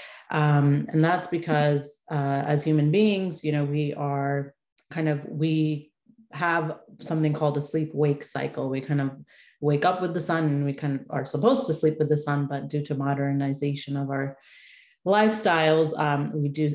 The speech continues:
end up staying up later than, than we normally would have before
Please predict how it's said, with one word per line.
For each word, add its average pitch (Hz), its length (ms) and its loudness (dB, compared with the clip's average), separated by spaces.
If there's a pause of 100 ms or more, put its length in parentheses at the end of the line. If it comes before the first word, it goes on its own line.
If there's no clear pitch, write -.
end 143 180 -2
up 143 140 -10
staying 143 240 -4
up 143 140 -6
later 139 380 -2
than, 135 380 -6 (140)
than 139 320 -2
we 151 140 4
normally 151 420 4
would 139 180 2
have 143 500 -6 (120)
before 139 800 0